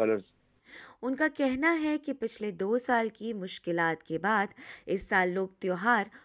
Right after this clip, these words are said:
Speaker 2: खुलकर मना रहे हैं।
Speaker 1: इस बार third event में हम कह सकते हैं कि भी ये बहुत ही,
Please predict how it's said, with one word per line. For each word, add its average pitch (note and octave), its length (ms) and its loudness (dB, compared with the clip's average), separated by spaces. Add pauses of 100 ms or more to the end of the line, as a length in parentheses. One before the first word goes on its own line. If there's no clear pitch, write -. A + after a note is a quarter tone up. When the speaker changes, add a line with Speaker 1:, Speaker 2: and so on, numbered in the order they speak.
(120)
Speaker 2:
खुलकर E4+ 380 4
मना D#3+ 300 0
रहे D#3+ 280 -4
हैं। E3 240 -8 (480)
Speaker 1:
इस D#3 180 0
बार G3 180 6
third F3 340 2
event D3 300 0
में D3 100 0
हम D3 80 -2
कह C3 160 -2
सकते - 260 -8
हैं C3 60 -4
कि D3 80 -6
भी C#3+ 220 -2 (440)
ये C3 80 4
बहुत A#2+ 340 0
ही, D3+ 180 0